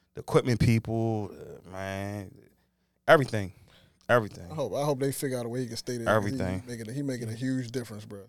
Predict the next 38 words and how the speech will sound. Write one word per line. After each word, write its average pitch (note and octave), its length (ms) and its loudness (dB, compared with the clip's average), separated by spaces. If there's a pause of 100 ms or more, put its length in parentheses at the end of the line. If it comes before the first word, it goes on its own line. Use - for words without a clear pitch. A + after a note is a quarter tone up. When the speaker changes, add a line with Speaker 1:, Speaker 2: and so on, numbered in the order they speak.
(140)
Speaker 1:
Yeah. G2 120 -2
Speaker 2:
Like, D#2+ 220 -4
a - 280 -20
Speaker 1:
Probably C3+ 280 6
Speaker 2:
huge C#3 60 2
Speaker 1:
about, A#2+ 180 4
Speaker 2:
difference. A2+ 320 -12 (160)
Speaker 1:
about G2+ 200 -2 (320)
thirty F#2 440 -6
M's. - 480 -10 (180)
Speaker 2:
That's - 140 -2
gonna C3 180 -4
Speaker 1:
About - 80 2
Speaker 2:
be A#2 80 -4
a, - 60 -12
that's, F#2+ 460 4
Speaker 1:
thirty. - 100 -20 (160)
Speaker 2:
that's F#3+ 140 4
a D#3 60 2
crazy E3 400 6
Speaker 1:
He G3 80 12
need A3 100 12
the G3 40 12
Speaker 2:
experience D#3+ 100 12
Speaker 1:
same F#3 180 12
Speaker 2:
for - 20 12
Speaker 1:
money E3+ 160 12
Speaker 2:
you. D#3 60 12
Speaker 1:
as C#3 100 8
Nick C#3 140 6
Saban. G2 340 6 (420)
Speaker 2:
Yeah. G#2 60 -20 (680)
That's - 160 -10
a C#3+ 40 -6
crazy, C3 400 -2
uh, A#2+ 180 -6
not B2 200 -4
yet. A#2 200 -8